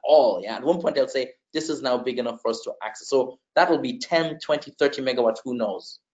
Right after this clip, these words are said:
We will grow with the community, that path, and even beyond, um, for that, that just to happen. And the beauty is, if we do a,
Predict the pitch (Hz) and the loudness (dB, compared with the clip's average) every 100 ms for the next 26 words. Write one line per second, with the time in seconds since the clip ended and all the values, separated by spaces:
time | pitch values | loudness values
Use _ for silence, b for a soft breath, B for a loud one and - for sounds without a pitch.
0 | _ _ _ - 180 202 - 147 190 247 | _ _ _ 4 6 6 6 8 8 8
1 | 233 202 202 190 196 131 - 110 139 - | 6 2 -4 -2 0 0 -2 0 2 0
2 | - 147 135 - 123 220 220 165 147 131 | -2 -2 -2 -2 -2 0 0 -2 -2 -2
3 | 98 95 - - _ _ _ _ _ - | -2 -8 -20 -20 _ _ _ _ _ 4
4 | 120 123 117 117 139 131 131 - - - | 4 4 -4 -2 2 6 4 2 -8 -2
5 | 127 - 127 - - 117 123 - - b | -2 -2 -8 -8 -12 -6 -6 -6 -12 b
6 | b b 147 156 151 143 - _ - 143 | b b 2 4 2 -4 -12 _ -8 2
7 | 254 - 151 110 - - - 143 170 240 | 4 6 6 6 2 -10 -2 -2 0 0
8 | 233 180 220 220 214 _ _ 143 | 0 0 0 -2 -8 _ _ 4